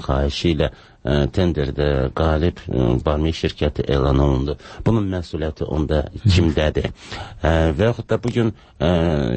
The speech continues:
cinayət işində Eynullah Fəthullayev, e, bu gün cəzalandırılacaq.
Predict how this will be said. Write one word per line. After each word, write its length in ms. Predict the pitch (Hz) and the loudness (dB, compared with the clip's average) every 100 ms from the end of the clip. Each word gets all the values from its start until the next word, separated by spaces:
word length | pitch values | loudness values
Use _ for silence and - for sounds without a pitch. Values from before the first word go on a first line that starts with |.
| 60 | -2
cinayət 520 | - 92 90 101 95 73 | 0 2 2 2 -2 -4
işində 500 | - 85 90 101 101 - - - - _ _ - - | 0 2 2 2 -2 -4 -14 -14 -16 _ _ -18 -2
Eynullah 540 | 101 - 110 120 120 131 | 0 2 2 2 2 0
Fəthullayev, 480 | 101 110 101 127 123 - - - | 0 0 2 2 0 -8 -18 -4
e, 60 | 78 76 71 50 50 | 0 2 0 -2 -6
bu 220 | - 73 | -2 0
gün 200 | 110 127 101 | 2 2 2
cəzalandırılacaq. 1000 | 90 85 71 71 67 76 82 - - | 0 -2 -4 -4 -8 -8 -8 -8 -10